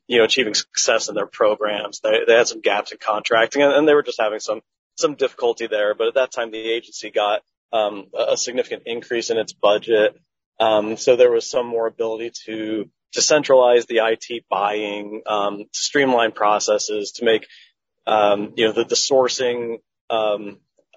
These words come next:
of, of services and, and technologies, um, a little bit more strategic.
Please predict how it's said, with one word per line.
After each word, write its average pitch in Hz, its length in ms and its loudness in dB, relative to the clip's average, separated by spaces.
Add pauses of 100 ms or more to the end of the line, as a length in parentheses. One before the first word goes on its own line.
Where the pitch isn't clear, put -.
(140)
of, - 560 -4 (440)
of 113 280 2
services 117 760 2
and, 107 200 -6
and 101 200 -6 (260)
technologies, 110 960 -2 (280)
um, 110 180 0
a - 20 6
little 151 160 6
bit 120 120 -2
more 113 140 -2
strategic. - 580 -12